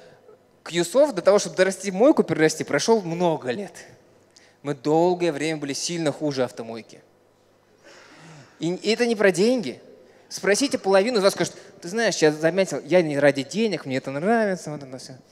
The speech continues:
Кто вот этим как самозанятостью занимается какой-то? Он там у станка сидит, по уши отойти не может.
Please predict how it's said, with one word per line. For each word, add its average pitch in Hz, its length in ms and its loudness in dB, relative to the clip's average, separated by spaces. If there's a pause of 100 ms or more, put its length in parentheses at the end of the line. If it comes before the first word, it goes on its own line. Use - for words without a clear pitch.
(600)
Кто - 180 -8
вот 247 120 -4
этим 220 180 -6
как 208 140 -2
самозанятостью 180 720 0
занимается 120 480 -8
какой-то? 107 400 -10 (600)
Он 151 140 -6
там 165 200 0
у 180 180 -2
станка 190 400 2
сидит, 185 320 -6
по - 80 -4
уши 147 260 -2
отойти 151 320 -4
не 127 120 -10
может. 117 440 -14